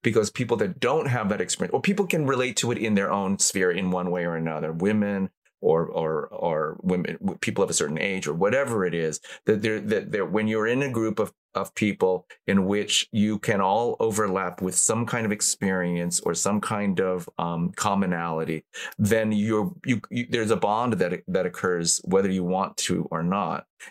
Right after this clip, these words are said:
And, and so with Asian people, and it's particularly with Asian people in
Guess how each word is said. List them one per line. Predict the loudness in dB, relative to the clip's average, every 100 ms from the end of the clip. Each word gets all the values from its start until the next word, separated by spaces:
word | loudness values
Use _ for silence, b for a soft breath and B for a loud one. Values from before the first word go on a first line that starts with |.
| -6
And, | 0 0 0
and | 0 2
so | 4 2
with | 2 -2
Asian | 0 0 0 -2
people, | -2 -2 0 0
and | 0
it's | -2
particularly | -2 -2 -2 0 0 0
with | 0 -2
Asian | -4 -4
people | -4 -4 -4
in | -2 0 0